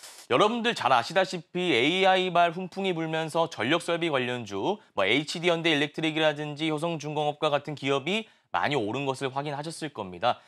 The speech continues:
다만 그 고점에 대한 어떤 차익 물량 욕구가 있기 때문에 그 수급이 전선 관련주로 붙었다라고 보시면 되고 최근에는 구리 가격이 많이 오르고 있죠. 구리는 핵심 원자재입니다. 그래서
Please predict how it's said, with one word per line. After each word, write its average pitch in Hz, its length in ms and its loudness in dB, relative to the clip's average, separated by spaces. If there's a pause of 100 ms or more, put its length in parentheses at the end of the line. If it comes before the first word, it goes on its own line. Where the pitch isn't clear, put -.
(100)
다만 165 160 4
그 180 80 2
고점에 220 460 4
대한 208 240 6
어떤 175 400 0
차익 220 300 2
물량 156 420 2
욕구가 160 340 0
있기 123 200 -4
때문에 113 580 0 (240)
그 156 60 -4
수급이 240 760 0
전선 160 480 0
관련주로 202 640 2
붙었다라고 151 580 2
보시면 131 400 -6
되고 175 420 2 (220)
최근에는 202 460 0
구리 208 340 -2
가격이 202 720 2
많이 107 280 2
오르고 135 380 -2
있죠. 117 420 -8
구리는 139 460 -4 (240)
핵심 160 220 -6
원자재입니다. 113 840 0
그래서 160 440 0